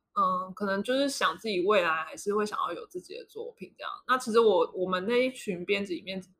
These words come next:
不是只有他一个人有这个想法。那当然就是从这个东西为出发，我就会想到说，哎，那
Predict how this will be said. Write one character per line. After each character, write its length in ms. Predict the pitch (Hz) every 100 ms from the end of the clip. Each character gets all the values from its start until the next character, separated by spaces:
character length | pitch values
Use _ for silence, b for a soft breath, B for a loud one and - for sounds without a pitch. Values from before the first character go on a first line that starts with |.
| _ _
不 100 | -
是 140 | 190 240
只 100 | 214
有 140 | -
他 200 | 185 175
一 60 | 170
个 100 | 147
人 120 | 101
有 100 | 92 -
这 100 | -
个 100 | -
想 200 | - - _
法。 100 | - - B B B _
那 120 | 311
当 200 | 302 294
然 160 | 247 226
就 80 | 254
是 160 | 269
从 320 | 262 220 190
这 220 | 190 226 202
个 80 |
东 240 | 190 190 196
西 100 | 196
为 140 | 180
出 240 | 180 185 180
发， 200 | 180 170
我 60 |
就 160 | - 196
会 140 | 202
想 200 | 202 -
到 140 | 180 170
说， 200 | - 175
哎， 180 | 202 208
那 240 | 220 202